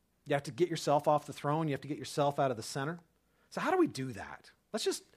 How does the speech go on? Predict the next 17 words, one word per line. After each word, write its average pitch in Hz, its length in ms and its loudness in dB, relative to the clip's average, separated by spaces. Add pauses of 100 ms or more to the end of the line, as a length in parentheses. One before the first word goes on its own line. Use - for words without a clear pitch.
(120)
how 285 140 2
do 339 60 6
we 285 100 6
do 151 260 -2
that? 87 200 -8
Let's 170 120 -8
get - 160 -8
practical. - 460 -8 (2500)
There's 156 120 0
only 269 120 6
one 175 160 4
way 165 120 6
I 147 120 4
know 151 180 6
of, 120 100 2
and 120 100 -6
that's - 340 -8